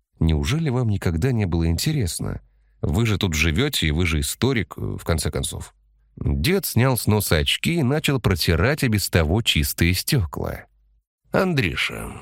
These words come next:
уж позвольте вас называть без отчества на правах того, что я гораздо старше вас», промолвил он. «В том-то и дело, что я живу тут всю свою жизнь. И поверьте старику, легенда об османовских сокровищах –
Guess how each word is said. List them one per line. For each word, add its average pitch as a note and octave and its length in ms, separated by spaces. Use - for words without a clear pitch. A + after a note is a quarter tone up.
уж A2+ 200
позвольте A2+ 480
вас D2+ 160
называть D#2+ 380
без D2 200
отчества D2+ 360
на D2 120
правах D2 340
того, D2 220
что - 180
я D2 120
гораздо D2+ 360
старше - 380
вас», - 340
промолвил C#2+ 560
он. - 100
«В - 80
том-то E2 320
и F#2 80
дело, C2 440
что - 260
я F2 80
живу E2 280
тут F#2 140
всю F#2+ 180
свою F2 280
жизнь. C2 320
И - 140
поверьте E3 520
старику, - 560
легенда E2 600
об F2+ 80
османовских F#2+ 640
сокровищах – E2 760